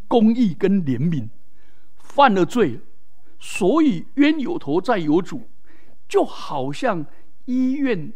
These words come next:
授权给医生开处方跟开刀，那竟然有恶医拿来做杀人犯法的罪吗？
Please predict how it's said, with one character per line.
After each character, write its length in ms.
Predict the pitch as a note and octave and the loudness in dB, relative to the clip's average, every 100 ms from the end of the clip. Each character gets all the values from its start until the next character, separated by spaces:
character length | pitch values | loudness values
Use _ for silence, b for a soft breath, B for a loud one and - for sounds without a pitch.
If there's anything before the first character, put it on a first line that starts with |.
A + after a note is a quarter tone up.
| - - - - | -8 -8 -8 -8
授 380 | - - - C#4 | -8 -4 0 2
权 240 | E3 B2 F3 | 2 -2 -4
给 220 | F3 C4 | -4 -4
医 120 | A#3+ A#3 | -2 -2
生 320 | - A3 G#3+ | -2 -4 -4
开 300 | - G#3 G#3 | -6 -4 -4
处 300 | - - C3 | -6 -6 -4
方 260 | F3 F3+ F3 | -2 -4 -4
跟 280 | F3+ F3+ - | -4 -4 -6
开 340 | - - G3 | -8 -6 -6
刀， 300 | G3 F#3+ G#3+ D4+ - - - b b b b | -2 -2 -2 -4 -8 -8 -8 b b b b
那 140 | - | -4
竟 240 | G3+ E4+ G#3+ | -4 -2 0
然 140 | F3 | 0
有 200 | F3 C3+ - - | 0 -4 -6 0
恶 240 | A#3+ E3 E3 | 2 2 2
医 260 | G#3+ G#3 - - | -2 -2 -6 -6
拿 200 | - F3 | -4 -4
来 160 | E3 | -4
做 380 | D#3+ - F3 C3+ | -4 -2 0 -2
杀 400 | - - E3 F#3 | -6 -6 -4 -2
人 260 | C#3+ B2+ D3+ | -2 -4 -4
犯 260 | - D3 | -4 -4
法 160 | A2+ - | -4 -8
的 120 | A#2 | -6
罪 180 | - C3 | -6 -4
吗？ 220 | B2+ | -6